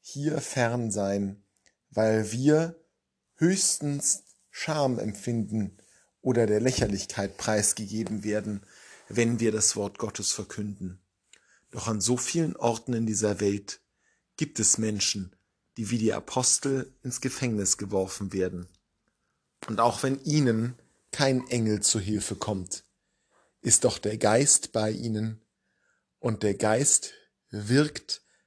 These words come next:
dass die Worte des Lebens, wie es in der Apostelgeschichte heißt,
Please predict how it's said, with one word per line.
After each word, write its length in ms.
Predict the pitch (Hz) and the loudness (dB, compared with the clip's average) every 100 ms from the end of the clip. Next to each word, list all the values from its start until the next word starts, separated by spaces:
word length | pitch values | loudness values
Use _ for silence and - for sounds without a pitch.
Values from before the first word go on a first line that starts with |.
| _ - | _ -2
dass 200 | 110 - | 2 2
die 240 | 110 95 | 0 -2
Worte 380 | 110 123 147 156 | 0 0 0 -2
des 240 | 139 - | 0 0
Lebens, 720 | 117 113 113 104 92 - - - _ _ - | 0 0 -2 -2 -2 -2 -2 -8 _ _ -2
wie 160 | 117 | 2
es 340 | 104 - - - _ _ _ - | 4 6 4 0 _ _ _ -8
in 220 | 113 104 | -4 0
der 440 | 101 92 90 - _ _ | 0 0 -4 -8 _ _
Apostelgeschichte 1080 | - - 117 - 107 101 - 87 - 90 87 | -10 -2 -2 -2 -4 -4 -4 -4 -6 -8 -4
heißt, 440 | 107 110 - - | 0 2 2 0